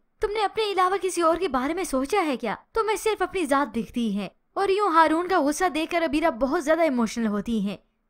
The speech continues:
और अपने आप पर उसे गुस्सा भी आता है और उसका पछतावा भी बढ़ता है कि मैंने क्यों मोहित को छोड़ दिया।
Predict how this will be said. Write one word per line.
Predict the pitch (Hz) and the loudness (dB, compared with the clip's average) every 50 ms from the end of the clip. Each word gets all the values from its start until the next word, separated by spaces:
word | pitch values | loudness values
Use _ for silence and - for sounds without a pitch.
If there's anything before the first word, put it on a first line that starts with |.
| - | -4
और | 381 381 | -2 -2
अपने | 359 359 359 403 392 | -2 -2 -2 0 2
आप | 339 330 339 339 | 2 2 2 2
पर | 392 370 359 | 0 0 0
उसे | - 392 | 0 0
गुस्सा | 349 277 302 294 - 339 | 0 0 0 0 2 0
भी | 311 254 226 | 2 2 0
आता | 208 202 196 - 214 | 0 -2 0 0 0
है | 208 196 190 196 185 - _ _ _ _ - | 0 0 -2 -6 -8 -10 _ _ _ _ -2
और | 392 403 392 | 0 0 0
उसका | 381 - - 415 | 0 0 0 0
पछतावा | 403 370 311 - - - 302 320 330 370 | 2 2 0 0 2 2 2 2 2 2
भी | 320 311 277 | 0 0 0
बढ़ता | 226 240 214 185 - 220 | 0 0 -2 0 0 0
है | 208 202 196 208 196 175 - _ _ _ _ | 0 0 0 -4 -6 -8 -12 _ _ _ _
कि | - 403 | -6 -2
मैंने | 370 381 392 415 | -2 0 0 -2
क्यों | 339 - 381 427 427 | -2 0 -2 -2 0
मोहित | 370 349 311 294 320 - | 2 2 2 2 2 0
को | - 190 | -2 -4
छोड़ | - - - 226 214 208 202 | -4 -4 -4 -4 -4 -4 -4
दिया। | 185 208 196 180 170 151 | -6 -6 -4 -4 -6 -8